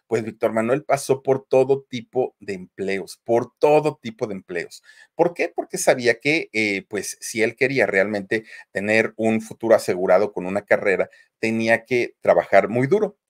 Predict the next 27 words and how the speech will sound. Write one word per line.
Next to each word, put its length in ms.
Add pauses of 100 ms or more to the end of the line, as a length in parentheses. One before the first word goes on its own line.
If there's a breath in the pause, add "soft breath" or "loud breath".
Así 400
lo 180
hizo. 300 (480)
De 160
repente, 680
fíjense 340
ustedes 440
que 280 (360 loud breath)
un, 400
eh, 460
un 220
hombre 440 (220)
lo 160
vio, 320 (300)
¿no? 240
Un 160
señor 460
lo 200
vio 300 (280)
y 120
dijo, 380
"A 120
ver, 260 (100)
este 240
muchacho 640 (180)
es 400 (100)
alto, 480